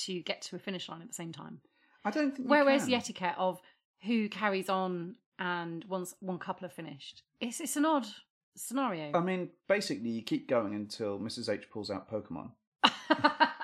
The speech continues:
Speaker 2: Which could be a minute in,
Speaker 1: Well,
Speaker 2: ten minutes in,
Speaker 1: you know, if
Speaker 2: half an
Speaker 1: you,
Speaker 2: hour
Speaker 1: if you
Speaker 2: in.
Speaker 1: played separately,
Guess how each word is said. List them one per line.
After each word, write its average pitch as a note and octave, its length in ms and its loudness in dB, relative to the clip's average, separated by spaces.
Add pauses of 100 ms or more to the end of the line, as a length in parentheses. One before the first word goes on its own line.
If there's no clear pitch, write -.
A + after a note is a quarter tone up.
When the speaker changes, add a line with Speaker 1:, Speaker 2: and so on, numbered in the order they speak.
(920)
Speaker 2:
Which E3 200 0
could F#3 200 6
be C#3+ 340 6 (160)
a C3 80 8
minute D3 240 8
in, C3+ 400 4 (140)
Speaker 1:
Well, A4 200 2
Speaker 2:
ten C#3+ 160 6
minutes C3 220 2
in, A#2+ 380 4
Speaker 1:
you F4+ 120 8
know, F#4+ 80 6
if F4 80 -2
Speaker 2:
half E4+ 200 4
an D#4+ 60 6
Speaker 1:
you, - 60 6
Speaker 2:
hour - 100 4
Speaker 1:
if - 140 4
you D#4+ 60 8
Speaker 2:
in. D#4+ 80 6
Speaker 1:
played F4+ 440 0 (200)
separately, D#3+ 760 -6